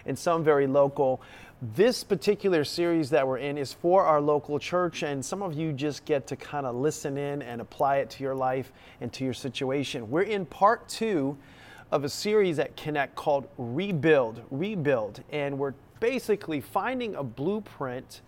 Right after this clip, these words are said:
for building out of brokenness. And I think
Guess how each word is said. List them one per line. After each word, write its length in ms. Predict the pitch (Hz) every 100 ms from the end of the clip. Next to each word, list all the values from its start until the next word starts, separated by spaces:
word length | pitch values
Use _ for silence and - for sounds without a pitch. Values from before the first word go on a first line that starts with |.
| - - - -
for 280 | - 170 151
building 640 | 110 156 185 190 190 180
out 200 | - 151
of 180 | 160 117
brokenness. 1040 | 120 160 165 156 131 120 101 - - - - - - - - - - -
And 100 | 151
I 80 | 151
think 400 | - 226 233